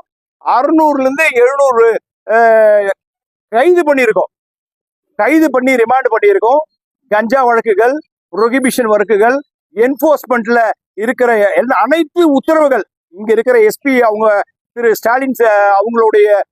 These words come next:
ஐ பி எஸ் அவர்களுடைய உத்தரவாகட்டும், எங்களுடைய மேலதிகாரி ஏ டி ஜி பி என்ஃபோர்ஸ்மெண்ட் அவங்க உத்தரவாகட்டும், எல்லா உத்தரவையும் மதிச்சு செயல்பட்டுட்டு இருக்கிறோம். பல்வேறு மெமோ வருது,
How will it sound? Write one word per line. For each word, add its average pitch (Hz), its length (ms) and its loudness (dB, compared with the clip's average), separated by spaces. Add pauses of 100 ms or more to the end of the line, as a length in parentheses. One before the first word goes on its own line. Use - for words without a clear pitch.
ஐ 202 160 -4
பி 226 140 -2
எஸ் 214 140 0
அவர்களுடைய 202 400 2
உத்தரவாகட்டும், 214 720 0 (300)
எங்களுடைய 220 540 0
மேலதிகாரி 233 680 0
ஏ 214 120 2
டி 247 100 -8
ஜி 233 140 -14
பி 220 100 -4
என்ஃபோர்ஸ்மெண்ட் 208 680 -2 (260)
அவங்க 220 300 0
உத்தரவாகட்டும், 220 760 0 (300)
எல்லா 302 680 0
உத்தரவையும் 294 680 0
மதிச்சு 254 500 -2
செயல்பட்டுட்டு 233 540 0
இருக்கிறோம். 214 300 0 (920)
பல்வேறு 320 460 0
மெமோ 277 300 0 (120)
வருது, 208 200 -2